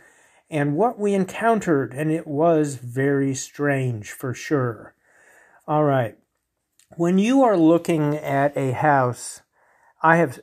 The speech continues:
impressed upon you before to not go in the house right away, but to look at the surroundings, look at the yard, and so forth. How about this?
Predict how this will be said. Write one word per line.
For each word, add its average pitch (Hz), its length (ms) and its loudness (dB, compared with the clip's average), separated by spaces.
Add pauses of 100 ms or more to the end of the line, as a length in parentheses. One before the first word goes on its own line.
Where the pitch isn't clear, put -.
impressed 151 580 0
upon 156 380 0
you 139 120 0
before 139 540 2
to 147 160 -6
not 156 320 2
go 151 220 0
in 135 60 -4
the 135 80 -2
house 160 360 0
right 139 180 2
away, 131 320 0
but 127 220 -6
to 139 80 -6
look 165 240 0
at 151 60 -10
the 127 100 -8
surroundings, 139 640 0
look 156 160 -2
at 151 80 -2
the 160 80 -4
yard, 139 400 4
and 123 140 -6
so 156 240 2
forth. 123 420 -2 (600)
How 233 200 6
about 196 360 4
this? 180 500 -2